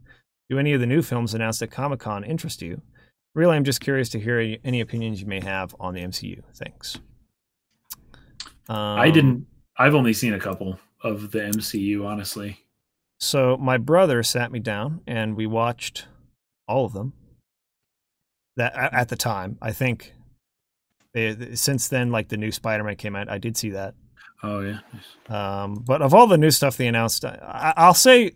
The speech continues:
Speaker 1: right off the bat right now, it is very ambitious to try and connect, I don't know, something like twenty-something movies together in, like, this kind of long-form storytelling thing you're talking about.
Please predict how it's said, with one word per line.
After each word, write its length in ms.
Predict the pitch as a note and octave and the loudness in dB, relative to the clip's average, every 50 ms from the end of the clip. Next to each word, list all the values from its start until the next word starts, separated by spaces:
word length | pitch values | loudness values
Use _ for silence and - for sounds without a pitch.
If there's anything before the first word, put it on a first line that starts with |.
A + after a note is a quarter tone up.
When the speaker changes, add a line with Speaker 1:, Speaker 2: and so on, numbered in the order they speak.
| _ _ - | _ _ -2
Speaker 1:
right 220 | E3 D3+ D#3+ D#3+ | 4 6 6 6
off 120 | D#3 C#3+ - | 6 4 2
the 100 | D3+ C3+ | 2 4
bat 160 | C#3 C#3 - | 4 4 4
right 180 | C#3+ B2 B2 | 2 -2 -2
now, 320 | - B2 A#2 A2+ A2+ G#2+ - _ _ _ _ _ _ _ _ _ _ _ _ _ _ _ _ _ _ _ _ _ _ _ _ _ _ _ _ _ _ _ _ _ _ _ | -2 -2 -2 -2 -2 -4 -6 _ _ _ _ _ _ _ _ _ _ _ _ _ _ _ _ _ _ _ _ _ _ _ _ _ _ _ _ _ _ _ _ _ _ _
it 160 | - D#3 F3 | 4 6 8
is 380 | F#3 F#3 F3 D#3 C#3 A#2+ - - _ _ _ _ _ _ _ - _ _ _ _ _ - - | 10 10 8 8 6 4 2 0 _ _ _ _ _ _ _ -20 _ _ _ _ _ -8 0
very 340 | A#2 A2 D#3 F3+ G3+ G3 | 6 8 10 10 10 8
ambitious 800 | F#3 D#3 D3 C3+ A#2+ C#3 B2 - - F2+ - - - - - - _ - _ _ _ _ _ _ _ _ _ _ _ _ _ _ _ - | 6 4 4 6 6 4 4 2 -2 -6 -6 -6 -6 -6 -10 -14 _ -20 _ _ _ _ _ _ _ _ _ _ _ _ _ _ _ -8
to 80 | - A#2+ | -6 0
try 260 | - D#3 D3 C#3 C#3 | 4 6 6 6 6
and 140 | C#3 C3+ A#2+ | 4 2 0
connect, 520 | - B2+ C3 B2 A#2 - - - - - - - _ _ _ _ _ - | 0 0 2 2 0 -2 -4 -16 -20 -20 -20 -20 _ _ _ _ _ -6
I 100 | C3+ B2 | -4 -4
don't 180 | A#2 A2+ A2+ G#2+ | -2 -2 -2 -4
know, 80 | G2+ | -4
something 320 | G2 - C3+ B2+ - B2 A2+ | -4 -2 -2 -2 0 0 -2
like 160 | A2 G2+ - | -4 -4 -6
twenty-something 680 | - - C3 B2+ A#2 A2 - - A#2+ A2+ - - A2 | -4 -2 -2 0 0 -2 -2 -2 -2 -2 -2 -2 -2
movies 520 | A2 G#2 G#2 G#2 - G2 F2+ F2 - - - _ _ _ _ _ _ _ _ _ _ _ _ _ _ _ _ _ _ _ - | -2 -2 -4 -6 -6 -8 -8 -6 -8 -8 -8 _ _ _ _ _ _ _ _ _ _ _ _ _ _ _ _ _ _ _ -4
together 540 | - C3 A2+ - A#2+ A2 G#2+ A2 G#2 G2+ G#2+ | -2 -2 0 0 -2 -2 -2 -4 -4 -6 -6
in, 260 | A#2+ A#2 A2 G#2+ G#2+ | -6 -6 -6 -6 -4
like, 200 | G#2 G2+ G2 F2 | -4 -6 -6 -6
this 180 | - G#2+ - - | -6 -6 -6 -6
kind 240 | - - A2+ A2 G#2 | -6 -6 -6 -6 -4
of 60 | G2 | -2
long-form 640 | G#2 G#2+ A2 G#2+ G#2 G#2 - - A2 G#2+ G#2 G2+ F#2+ | -2 0 0 -2 -2 -4 -6 -6 -6 -6 -6 -6 -6
storytelling 840 | - - A2+ G#2 G2+ G2+ G2 - _ - - A2 G2+ F#2+ F#2 F2+ | -6 -6 -4 -4 -4 -6 -8 -12 _ -10 -8 -6 -6 -6 -8 -10
thing 180 | - F#2+ F#2 F2+ | -10 -10 -10 -10
you're 140 | F2+ F2+ | -10 -10
talking 320 | - - F#2 F2 E2+ - - | -10 -10 -10 -10 -10 -12 -12
about. 140 | - - | -14 -14